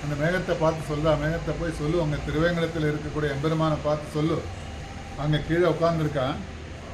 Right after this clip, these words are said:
ஒரு பெண், கண்ணு, கண்ணீரும் கண்ணுமா உட்கார்ந்துருக்கா, உன்னையே நினைச்சுட்டு இருக்கா, அவளை போய் இன்னும் பார்க்கலைன்னு உன்னை உயிரை விட்டுருவேன்னு" சொல்றா. அப்படிப்பட்ட ஒரு மேகங்கள்லாம் இங்க இருக்கு. அந்த மேகத்துக்கு சொல்லி அனுப்புறாளாம்.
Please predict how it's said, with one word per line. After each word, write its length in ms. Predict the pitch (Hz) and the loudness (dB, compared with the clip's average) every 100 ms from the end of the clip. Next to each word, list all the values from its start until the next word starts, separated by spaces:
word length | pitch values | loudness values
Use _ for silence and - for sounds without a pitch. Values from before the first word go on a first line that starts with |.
| - | -2
ஒரு 180 | 151 143 | 0 2
பெண், 220 | 147 175 170 | 0 0 2
கண்ணு, 420 | 147 156 175 160 | 2 2 0 0
கண்ணீரும் 540 | 147 151 180 180 165 151 | 2 2 2 0 0 0
கண்ணுமா 280 | 147 165 | 0 2
உட்கார்ந்துருக்கா, 540 | 170 139 165 170 160 165 | 2 4 2 2 2 2
உன்னையே 400 | 143 139 143 160 | 2 2 2 2
நினைச்சுட்டு 260 | 190 175 | 2 0
இருக்கா, 460 | 175 180 175 175 139 - - - - - 131 | 0 0 2 2 2 -2 -10 -12 -12 -10 -4
அவளை 200 | 143 143 | 0 0
போய் 160 | 185 | 0
இன்னும் 240 | 175 175 151 | -2 0 2
பார்க்கலைன்னு 480 | 151 160 180 180 | 2 2 0 2
உன்னை 300 | 190 160 156 | 2 2 2
உயிரை 300 | 139 143 180 | 2 2 4
விட்டுருவேன்னு" 480 | 175 156 165 165 147 | 2 2 -2 -2 -2
சொல்றா. 320 | 143 147 156 | 2 2 2
அப்படிப்பட்ட 560 | 156 - 156 151 143 180 | 0 0 0 0 -2 0
ஒரு 160 | 170 135 | 0 2
மேகங்கள்லாம் 360 | 147 156 165 160 | 0 0 0 0
இங்க 400 | 160 156 143 139 | 2 2 0 -2
இருக்கு. 460 | 135 135 131 - - - - - - - | -4 -6 -6 -6 -10 -12 -12 -12 -14 -8
அந்த 260 | 151 147 151 | -2 2 2
மேகத்துக்கு 580 | 175 180 165 185 196 165 | 2 0 -2 -4 -4 -2
சொல்லி 200 | 160 170 | 2 4
அனுப்புறாளாம். 560 | 151 156 160 151 135 | 2 2 2 2 2